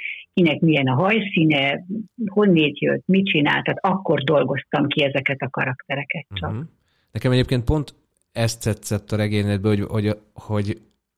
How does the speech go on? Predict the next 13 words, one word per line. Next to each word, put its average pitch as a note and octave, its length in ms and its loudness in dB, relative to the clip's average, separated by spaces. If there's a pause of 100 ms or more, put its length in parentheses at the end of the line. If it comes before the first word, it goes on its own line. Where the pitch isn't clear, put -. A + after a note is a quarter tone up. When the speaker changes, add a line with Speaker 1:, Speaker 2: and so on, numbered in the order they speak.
(320)
Speaker 2:
hogy A2+ 140 -2
ez A2+ 240 0
olyan C#3 220 4
volt, A#2 260 2
mint A#2 180 -4
az A2 100 2
élet, F#2+ 420 2
hogy G2 220 -4 (220)
történik G#2 680 0
velünk, G#2 360 0
tehát G#2 260 -2
az G#2 100 0
életben G2 720 2